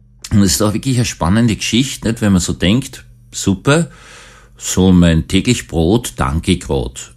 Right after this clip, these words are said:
Also ich tank's also auch immer weniger, weil ja so wenig Geld mir mehr übrig bleibt, nachdem ich mein Essen bezahlt hab. Aber immerhin geht's mir ja noch relativ gut, weil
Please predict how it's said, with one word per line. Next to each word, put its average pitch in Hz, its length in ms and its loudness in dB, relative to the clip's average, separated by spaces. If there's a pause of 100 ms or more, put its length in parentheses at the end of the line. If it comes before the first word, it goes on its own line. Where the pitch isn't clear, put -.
Also 78 200 0 (360)
ich - 200 -6 (180)
tank's 95 360 0
also 95 180 -2
auch 87 200 -4
immer 113 320 4
weniger, 110 480 2
weil 90 160 2
ja 92 180 2
so - 600 -2
wenig 90 260 2
Geld 110 320 0
mir 87 280 4
mehr 82 220 0
übrig 120 340 0
bleibt, 92 360 -2
nachdem 90 300 0
ich 87 80 4
mein 73 140 0
Essen 127 280 0
bezahlt - 420 -2
hab. 170 160 -2 (600)
Aber 185 500 2
immerhin 123 380 6
geht's 87 300 -2
mir 87 280 4
ja 85 240 2 (280)
noch 90 260 0
relativ 85 520 -2
gut, 185 340 2 (280)
weil 107 420 2